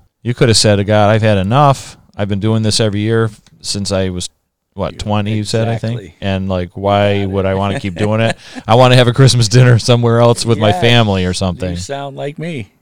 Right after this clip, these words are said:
Speaker 1: Oh, you did think that.
Speaker 2: Yes, I absolutely did think that.
Speaker 1: But you didn't do that.
Speaker 2: No. So it goes back to the first year when you,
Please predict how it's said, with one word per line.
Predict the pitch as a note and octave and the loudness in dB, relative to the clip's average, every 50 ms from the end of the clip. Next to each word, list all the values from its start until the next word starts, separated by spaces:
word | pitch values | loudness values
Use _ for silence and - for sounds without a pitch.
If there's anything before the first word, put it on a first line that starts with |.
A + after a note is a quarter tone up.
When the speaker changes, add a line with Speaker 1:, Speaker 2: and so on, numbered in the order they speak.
| _ _ _ | _ _ _
Speaker 1:
Oh, | - D3 F#3+ A3 F#3+ A#2+ F2+ D2+ - - - | 0 2 2 2 2 0 -2 -4 -10 -10 -6
you | A2+ A#2+ | -4 -2
did | B2+ F#3 A#3+ C4 | -2 -2 -4 -4
think | - - - G#2+ F#2 - | -4 -2 -2 -2 -2 -2
that. | F2+ E2+ D#2+ D#2 D2+ E2+ | -4 -6 -6 -6 -8 -12
Speaker 2:
Yes, | F2+ G#2 C3+ - - A#2 F#2+ - - | -12 -12 -12 -10 -10 -12 -14 -12 -10
I | A2+ G#2+ G#2 | -8 -6 -6
absolutely | - A2 G#2 G#2+ - - F#2 F#2 G#2 - - F#2+ | -4 -6 -6 -8 -10 -12 -12 -10 -10 -10 -10 -12
did | - F2 D#2+ - | -12 -14 -12 -12
think | F2+ E2+ E2 | -12 -12 -12
that. | - E2+ E2+ - - _ | -12 -12 -12 -12 -12 _
Speaker 1:
But | A2 B2 A#2+ | -2 0 0
you | B2+ | 2
didn't | B2+ C#3 C3 B2 A2+ | 2 2 0 0 0
do | D3 G3+ | -2 0
that. | A3 C#3+ E2+ E2 - - _ _ - - _ _ _ _ _ _ - | 0 -2 -2 -2 -6 -12 _ _ -20 -20 _ _ _ _ _ _ -10
Speaker 2:
No. | - G#2+ G2 F#2 - F#2 _ _ | -6 -6 -6 -6 -6 -10 _ _
So | - A#2+ A#2 A2 G#2+ G#2 G2 - _ _ _ _ _ | -8 -6 -4 -4 -4 -6 -12 -16 _ _ _ _ _
it | A#2+ A#2+ - | -12 -8 -4
goes | C#3+ C3+ C3 A2+ | -4 -6 -4 -6
back | B2 A#2+ G#2+ G#2 - | -6 -6 -6 -6 -8
to | - A2+ | -12 -14
the | A2+ G#2+ G2 | -14 -14 -12
first | - A#2 G#2+ G2+ G2+ - - | -10 -8 -8 -8 -8 -10 -10
year | - A2+ A2+ A2 | -8 -6 -6 -6
when | G2 F#2+ G2+ | -6 -8 -10
you, | A2 | -14